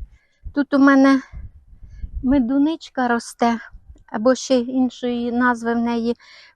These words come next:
пульмінарія. Ну, я садила багато,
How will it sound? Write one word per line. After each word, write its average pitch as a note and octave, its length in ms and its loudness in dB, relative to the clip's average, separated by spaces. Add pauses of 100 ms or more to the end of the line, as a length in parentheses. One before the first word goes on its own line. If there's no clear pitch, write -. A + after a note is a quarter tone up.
пульмінарія. B3+ 1000 4 (1500)
Ну, D4+ 400 6
я C#4+ 240 -4
садила C#4+ 380 -4
багато, A3 420 -8